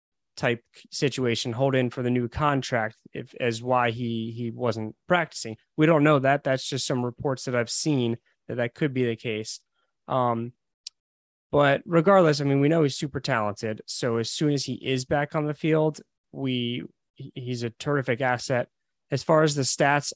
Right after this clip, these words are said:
on tight ends, how they're affected by this injury,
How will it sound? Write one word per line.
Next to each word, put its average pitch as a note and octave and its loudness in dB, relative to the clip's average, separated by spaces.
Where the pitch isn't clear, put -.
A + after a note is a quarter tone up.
on B2+ 2
tight C#3 2
ends, C#3 4
how C#3 0
they're B2+ 0
affected B2+ -4
by C#3 4
this C#3+ 0
injury, D#3 2